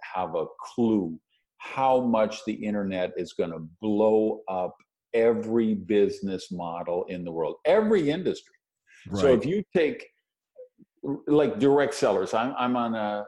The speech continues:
Speaker 1: a, a different, I was being, doing a T V show with someone, and he says, uh, Well, you know, we have all these personal people in direct selling, and they have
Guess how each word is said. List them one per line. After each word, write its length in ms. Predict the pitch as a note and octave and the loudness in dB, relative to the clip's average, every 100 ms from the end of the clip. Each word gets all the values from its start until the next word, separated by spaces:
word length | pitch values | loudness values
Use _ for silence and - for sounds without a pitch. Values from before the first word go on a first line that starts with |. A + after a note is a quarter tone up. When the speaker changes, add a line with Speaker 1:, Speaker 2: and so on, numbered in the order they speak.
| G#2+ | -4
Speaker 1:
a, 280 | G2+ G2 G2 - | -2 -2 -6 -10
a 60 | G#2 | -4
different, 420 | G2+ B2 B2 A2+ | 0 0 0 -2
I 20 | |
was 180 | A2 G2+ | 0 -2
being, 380 | F#2 A#2 A#2 A2 | 2 4 4 2
doing 240 | A#2 A#2 | 2 2
a 140 | A2 G2+ | 2 0
T 220 | - B2 | 0 0
V 120 | G#2+ | 0
show 220 | G2+ A2+ F#2+ | -2 0 0
with 160 | F#2+ | 0
someone, 300 | - G2 G2 | -4 -8 -6
and 100 | G2 | -6
he 80 | G2 | -6
says, 380 | F#2+ A2 G2 G2+ | -2 0 0 -2
uh, 120 | G2 - _ _ _ F#3+ | -4 -6 _ _ _ -4
Well, 240 | G#3+ F#3+ | -2 0
you 140 | F#3+ | 0
know, 100 | B3 | 2
we 140 | A#3+ A3+ | 2 2
have 240 | B3 G#3+ - _ _ - | 0 -2 -10 _ _ -4
all 220 | B3 E4 | -2 2
these 500 | D4+ C#4+ - - _ _ _ _ - | 4 2 0 -14 _ _ _ _ 0
personal 520 | B3+ B3+ B3 A#3 A3 | 0 2 0 0 -2
people 500 | - A3+ A3 A3 A3 | 0 0 4 4 4
in 400 | A3 G#3 G3 D#3+ | 2 0 -2 2
direct 360 | F3+ G#3 G#3 - | 4 4 2 -2
selling, 500 | F#3+ F#3+ G3 F#3+ F#3 | -2 0 -2 -4 -4
and 120 | F#3 | -2
they 80 | F3+ | -2
have 180 | F#3 | -4